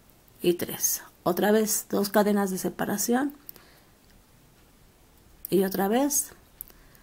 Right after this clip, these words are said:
tres macizos. Uno,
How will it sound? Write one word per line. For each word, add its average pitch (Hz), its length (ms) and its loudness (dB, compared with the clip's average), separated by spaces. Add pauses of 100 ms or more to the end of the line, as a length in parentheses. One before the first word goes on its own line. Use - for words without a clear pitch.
(460)
tres 180 240 4
macizos. - 800 -2 (4000)
Uno, 269 400 2